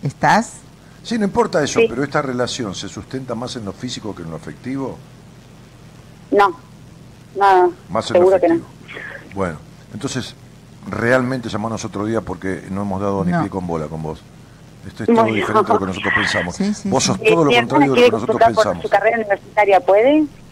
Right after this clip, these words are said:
Speaker 2: Vos, vos sos todo lo, lo contrario de lo que nosotros pensamos, ¿sí?
Speaker 1: Sí.
Speaker 2: ¿Está?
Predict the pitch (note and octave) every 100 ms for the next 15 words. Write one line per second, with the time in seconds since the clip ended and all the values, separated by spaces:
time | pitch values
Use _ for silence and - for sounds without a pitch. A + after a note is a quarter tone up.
0 | - - - - - D#3 D#3 - A#2+ D3+
1 | G3+ - F#3 E3 - - A2 A#2 A2+ C#3+
2 | C3 A2+ G#2 G2+ A2+ G#2 G#2 F#2 E2+ D2+
3 | D#2 F2 F#3 - A3+ E3 - - - -
4 | - C3+ G3+